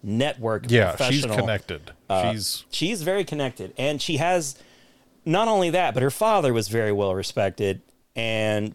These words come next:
Speaker 1: th-, you know, so they're, they're get-, she has credibility right away because of her father. But, I mean, she has, like, she announces, like, "Hey, I got, like, these three doctorates. I know what I'm talking about.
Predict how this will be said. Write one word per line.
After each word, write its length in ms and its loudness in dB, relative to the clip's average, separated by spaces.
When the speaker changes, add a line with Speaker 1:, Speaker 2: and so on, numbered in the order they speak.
Speaker 1:
th-, 140 -14
you 120 -2
know, 160 2
so 180 -2
they're, 240 2
they're 160 0
get-, 260 -2
she 220 -2
has 320 0
credibility 720 0
right 260 0
away 240 2
because 300 -8
of 60 -12
her 100 -14
father. 480 -4
But, 220 0
I 60 0
mean, 120 2
she 220 -2
has, 400 0
like, 180 0
she 240 -2
announces, 460 -2
like, 140 -2
"Hey, 180 0
I 100 2
got, 180 -2
like, 160 -2
these 220 -4
three 320 0
doctorates. 680 -4
I 140 0
know 280 4
what 100 4
I'm 80 2
talking 400 0
about. 320 -8